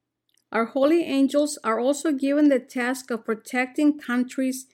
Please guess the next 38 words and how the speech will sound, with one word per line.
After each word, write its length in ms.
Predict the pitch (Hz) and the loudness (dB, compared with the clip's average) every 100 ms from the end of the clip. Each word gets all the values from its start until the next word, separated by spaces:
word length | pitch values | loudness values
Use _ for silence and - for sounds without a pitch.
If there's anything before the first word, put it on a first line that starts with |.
| _ - | _ -16
cities, 520 | - 254 262 294 294 | -6 0 2 0 0
and 200 | 226 208 | -2 -2
churches. 640 | 240 220 214 202 202 - - _ _ _ _ - | -2 -2 -2 -4 -4 -10 -18 _ _ _ _ -4
It 120 | 220 | -2
has 200 | 233 220 | -2 0
always 320 | 254 285 320 | 0 0 0
been 300 | 320 294 254 | 2 2 2
believed 520 | 240 226 247 262 262 - _ _ | 0 -2 0 0 -4 -12 _ _
that 220 | 214 208 | -2 0
this 280 | 226 269 - | 2 2 2
was 260 | 294 285 - | 0 0 -2
so, 320 | 233 220 226 _ _ | -2 -2 -4 _ _
but 120 | 214 208 | -2 2
the 120 | 214 | 2
vision 440 | 220 285 - 320 | 2 0 2 2
of 120 | 277 | 2
the 80 | 226 | 0
prophet 520 | 220 - 247 254 254 | -4 -4 -4 -2 -2
Daniel 440 | 247 233 240 247 247 | 0 0 0 0 0
was 260 | 220 214 | 0 -2
what 260 | 214 208 208 | 0 -2 0
really 340 | 233 269 294 | 0 2 2
affirmed 500 | 247 220 - 233 247 | 0 -2 -6 -2 0
their 140 | 240 233 | 0 0
role. 420 | 214 202 202 202 _ _ _ _ _ - | 0 0 -2 -6 _ _ _ _ _ -4
There's 240 | 220 214 | -2 -2
also 460 | - 262 277 320 311 | -2 0 0 0 -2
an 180 | - 226 | -2 -2
interesting 640 | 247 277 330 330 - 302 | 0 0 0 -2 2 2
lesson 360 | 269 254 262 285 | 4 0 0 -2
for 220 | 277 254 | 0 0
us 280 | 233 240 247 _ _ | 0 -2 -6 _ _
in 140 | 226 220 | -4 0
the 100 | 214 | 0
happenings 640 | 208 247 262 285 285 285 | -2 -4 -2 2 2 2
of 220 | - 214 | 0 -4
that 240 | 220 226 220 | -2 -2 0
vision. 540 | 220 208 - 208 208 | 0 0 -4 -4 -6